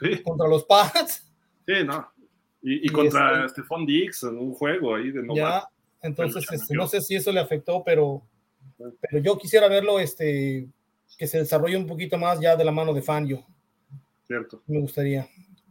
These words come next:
Speaker 2: Andrés Mejía Espinocha, "Mi mujan-, mi muchacho Nelson, linebacker cincuenta y seis, me gusta para quedarse en el roster". Yo le vi cosas interesantes, a lo mejor no sé qué, no hace el roster del cincuenta y tres, pero sí lo pondría en,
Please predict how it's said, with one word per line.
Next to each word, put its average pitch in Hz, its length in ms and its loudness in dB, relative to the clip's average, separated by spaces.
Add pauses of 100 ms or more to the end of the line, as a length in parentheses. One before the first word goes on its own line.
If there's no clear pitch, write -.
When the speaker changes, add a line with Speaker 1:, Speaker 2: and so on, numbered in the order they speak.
(460)
Speaker 2:
Andrés 151 220 -2
Mejía 165 200 -4
Espinocha, 175 400 -4
"Mi 160 120 -2
mujan-, 185 400 0
mi 175 120 -4
muchacho 202 400 2
Nelson, 196 580 2
linebacker 175 400 2
cincuenta 147 400 0
y 135 60 0
seis, 170 420 -2
me 160 80 2
gusta 156 340 0
para 139 380 2
quedarse 156 380 2
en 151 80 0
el 139 100 -2
roster". 139 340 -4 (520)
Yo 175 120 2
le 226 100 12
vi 226 100 6
cosas 233 220 8
interesantes, 208 720 2
a 202 40 8
lo 180 100 2
mejor 208 240 2
no 233 100 2
sé 226 140 2
qué, 214 160 4
no 196 160 4
hace 208 160 4
el 190 80 -2
roster 202 380 4
del 170 180 -4
cincuenta 156 340 -4
y 147 60 -4
tres, 208 280 0
pero 165 200 -2
sí 185 160 -8
lo 190 160 -6
pondría 165 260 -4
en, 165 160 -8